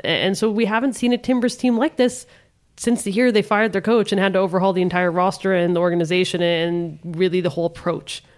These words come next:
to what they were doing. I, I don't think this team's as bad as twenty twelve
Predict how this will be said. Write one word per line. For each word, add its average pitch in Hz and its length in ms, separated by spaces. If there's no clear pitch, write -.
to - 100
what 165 160
they 165 100
were 156 80
doing. 147 360
I, - 100
I 202 60
don't 175 220
think 165 140
this 165 120
team's 165 240
as 143 100
bad 220 240
as 233 80
twenty 143 240
twelve 160 360